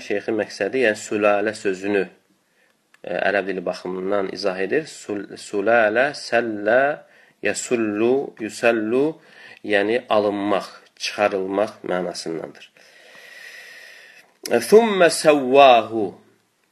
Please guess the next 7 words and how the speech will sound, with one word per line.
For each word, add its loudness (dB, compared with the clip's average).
ثُمَّ 0
سَوَّاهُ. 2
Sonra, 0
yəni, -8
Allah 0
Teala, -2
e, -6